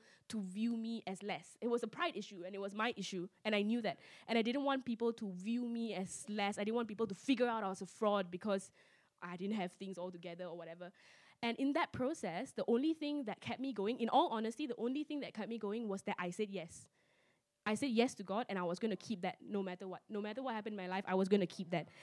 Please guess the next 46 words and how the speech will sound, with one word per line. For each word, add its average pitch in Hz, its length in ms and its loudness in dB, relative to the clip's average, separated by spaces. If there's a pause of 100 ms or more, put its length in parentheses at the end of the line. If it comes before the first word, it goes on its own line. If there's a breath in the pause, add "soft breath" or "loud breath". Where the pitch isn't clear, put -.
(160 loud breath)
And 226 140 8
so 269 160 12
I 226 100 8
turned 277 260 8
up. 294 180 6
There 226 140 8
will 226 80 10
be 202 140 4
days, 262 280 8 (500 loud breath)
<laughs> - 520 -20
Jamie 202 220 -4
knows, 214 280 -2 (140)
<laughs> 381 120 10
like, 233 240 6 (200 loud breath)
there 247 80 10
will 247 60 10
be 220 100 2
days, 247 220 4
I 226 40 2
don't 233 120 4
know 285 80 6
why, 269 260 2
for 233 140 -2
some 277 180 0
reason, 262 280 4
I'm, 220 120 0
like, 202 140 -2
crying. 277 500 2
I'm 302 80 4
like, 294 140 6
"Ah." 392 340 6 (280 loud breath)
Then 320 200 6
four 381 160 4
thirty, 381 260 2
"I'm 494 160 6 (120)
ready. 466 540 12
<laughs> 359 160 10
Let, 339 60 6
let's 349 220 12
go. 320 240 12
You 269 100 6
know, 285 80 12
I'm 277 200 8
ready. 285 280 6
I'm 240 260 2
there. 254 280 10